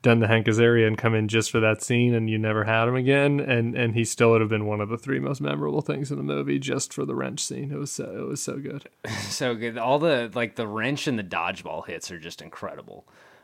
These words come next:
Speaker 2: Uh, ju-, fantastic slapstick. The next scene I've got is the first match, it, Joe's versus Team Blitzkrieg, and it's just, it's a great introduction to, to Cotton and Pepper,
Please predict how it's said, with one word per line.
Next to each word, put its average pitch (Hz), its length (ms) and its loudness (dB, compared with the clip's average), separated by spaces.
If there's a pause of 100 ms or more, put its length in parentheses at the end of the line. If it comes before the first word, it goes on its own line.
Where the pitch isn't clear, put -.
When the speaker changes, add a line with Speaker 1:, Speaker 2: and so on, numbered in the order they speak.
(120)
Speaker 2:
Uh, 92 220 -6
ju-, 104 260 -10 (140)
fantastic 113 680 0
slapstick. 90 720 -10
The 117 120 -6
next 135 320 0
scene 147 260 0
I've 110 180 0
got 98 360 0 (400)
is 110 240 -4 (200)
the 110 100 -4
first - 360 0
match, 113 300 2
it, 113 340 -8
Joe's 127 480 2
versus 113 320 -4
Team 131 340 -2
Blitzkrieg, 151 840 -2
and 127 100 -2
it's 127 180 -2
just, 147 280 -2
it's 123 180 -6
a 117 40 -2
great 127 360 4
introduction 113 720 0
to, 95 380 -2
to 104 120 -8
Cotton 120 460 0
and 101 160 -6
Pepper, 139 480 -2